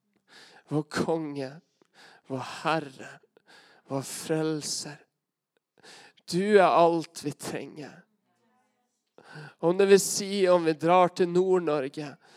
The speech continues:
og ser ikke en eneste sjel bli frelst, så er det verdt det. Fordi vi går på ditt ord.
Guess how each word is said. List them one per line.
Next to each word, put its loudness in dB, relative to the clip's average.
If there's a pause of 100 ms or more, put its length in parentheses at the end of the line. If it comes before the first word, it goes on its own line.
(200)
og -4
ser 2
ikke 0
en -10 (420)
eneste 0 (480)
sjel -4
bli -6
frelst, -10 (220)
så -10
er -4
det -2
verdt -6
det. -14 (1300)
Fordi -2
vi 0 (100)
går -2
på -4
ditt -12
ord. -4